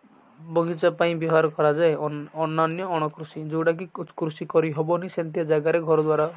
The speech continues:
କରିବାଟା ଭଲ, ନାଇଁ କି? ନେକ୍ସଟ, ଆମ ମୌଳିକ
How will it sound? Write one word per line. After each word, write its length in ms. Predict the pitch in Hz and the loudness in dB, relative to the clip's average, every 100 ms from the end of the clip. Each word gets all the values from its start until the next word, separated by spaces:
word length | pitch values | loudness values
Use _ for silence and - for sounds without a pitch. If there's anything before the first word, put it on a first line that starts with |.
| - | -6
କରିବାଟା 320 | 160 151 175 | -4 -2 -2
ଭଲ, 160 | 151 131 151 | -4 -6 -4
ନାଇଁ 160 | 180 | -6
କି? 100 | 156 - - - - _ _ _ _ - - - - | -6 -12 -18 -20 -20 _ _ _ _ -20 -20 -20 -4
ନେକ୍ସଟ, 280 | 160 185 - - - _ _ _ 190 | 0 0 -2 -16 -18 _ _ _ 0
ଆମ 180 | 180 202 | 4 6
ମୌଳିକ 420 | 196 180 190 202 | 4 6 6 4